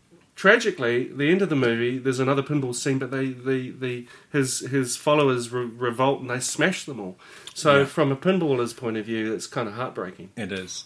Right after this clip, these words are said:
Speaker 2: But from a Ken Russell fan's point of view, it's, it's marvellous.
Speaker 1: Yeah.
Speaker 2: Oh, and, and a Who,
Speaker 1: Well, I love the film.
Speaker 2: a
Speaker 1: I
Speaker 2: Who
Speaker 1: s-
Speaker 2: fan might even
Speaker 1: Yeah.
Speaker 2: approve.
Speaker 1: Yeah. I kinda prefer Quadrophenia, to be honest.
Speaker 2: It's
Speaker 1: But
Speaker 2: true. But having said that, doesn't have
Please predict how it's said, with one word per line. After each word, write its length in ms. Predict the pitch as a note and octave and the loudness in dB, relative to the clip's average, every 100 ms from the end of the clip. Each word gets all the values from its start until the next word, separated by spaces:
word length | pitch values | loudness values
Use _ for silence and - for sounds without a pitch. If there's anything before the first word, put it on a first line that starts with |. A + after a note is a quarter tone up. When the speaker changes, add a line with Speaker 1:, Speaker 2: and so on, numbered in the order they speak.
| - | -6
Speaker 2:
But 80 | |
from 200 | C3 C#3 | 0 2
a 40 | A#2+ | 2
Ken 280 | - B2+ G#2+ | 2 0 0
Russell 440 | G2+ - A2 G2 | -4 -4 -6 -6
fan's 380 | F2+ G#2 F2+ F2+ | -6 -6 -6 -8
point 240 | - F2 E2+ | -8 -8 -8
of 80 | |
view, 220 | E2+ E2+ D#2 | -8 -8 -8
it's, 260 | D#2 - - _ _ - | -14 -14 -16 _ _ -20
it's 160 | F2+ | -14
marvellous. 540 | G2 F2 E2+ D#3+ - - - - - | -10 -10 -12 -16 -18 -20 -16 -14 -6
Speaker 1:
Yeah. 160 | A#2 - - _ _ | -6 -6 -16 _ _
Speaker 2:
Oh, 80 | B2 | -8
and, 240 | B2+ A#2 A2+ | -4 -4 -2
and 180 | A2 F#2+ | -4 -4
a 20 | |
Who, 140 | - | 2
Speaker 1:
Well, 80 | F3 | 6
I 20 | |
love 140 | C#3+ C#3+ | 6 4
the 60 | |
film. 240 | - B2 B2 | -4 -2 -2
Speaker 2:
a 40 | |
Speaker 1:
I 100 | A#2+ | 2
Speaker 2:
Who 120 | B2 | 2
Speaker 1:
s- 60 | C3 | 2
Speaker 2:
fan 340 | G#2+ F#2 E2 | 0 -4 -6
might 200 | F2 F2+ | -8 -6
even 320 | F2 E2 D#2+ D#2+ _ _ _ _ - - - | -6 -10 -12 -18 _ _ _ _ -20 -20 -20
Speaker 1:
Yeah. 60 | |
Speaker 2:
approve. 460 | F#2 - F2+ E2+ - _ - | -12 -8 -8 -8 -16 _ -18
Speaker 1:
Yeah. 60 | F#2 F#2+ | -16 -14
I 60 | C3+ | -10
kinda 240 | G3 A3 | -6 -6
prefer 260 | D#3 - G2 | -8 -8 -10
Quadrophenia, 760 | - G#2 F#2 - C3 C3 F#2+ | -8 -12 -12 -6 -6 -4 -8
to 100 | - | -12
be 100 | - | -14
honest. 320 | F#2 B2 - | -12 -14 -18
Speaker 2:
It's 180 | A2+ G2+ | -18 -16
Speaker 1:
But 80 | - | -12
Speaker 2:
true. 220 | F2+ D#2+ - - - - | -12 -12 -16 -20 -20 -4
But 240 | A#2+ G#2+ - | 0 0 -2
having 260 | A2+ A#2+ | -8 -8
said 300 | A2 A2+ F#2+ | -6 -6 -6
that, 360 | F#2+ F2 - - | -6 -8 -10 -10
doesn't 260 | G#2 G#2 | -8 -8
have 260 | F#2+ G2 F#2 | -8 -8 -10